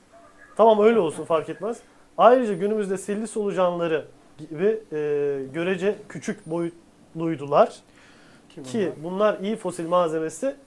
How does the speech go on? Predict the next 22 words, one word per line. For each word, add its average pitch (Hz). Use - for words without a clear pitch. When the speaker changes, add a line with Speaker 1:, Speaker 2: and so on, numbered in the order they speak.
Speaker 1:
değildir 180
diyor. 110
Yani 220
Speaker 2:
Şimdi 160
Speaker 1:
şuraya 233
getiriyor 151
onu 156
kısaca, 160
e, 156
Speaker 2:
<laughs> 143
Speaker 1:
özetleyelim. 165
Yani 185
Kambriyen 226
döneminde 226
tamam 220
diyor, 156
birden 202
canlılar 196
ortaya 185
çıkıyor 160
diyor. 113
Hiçbir, 226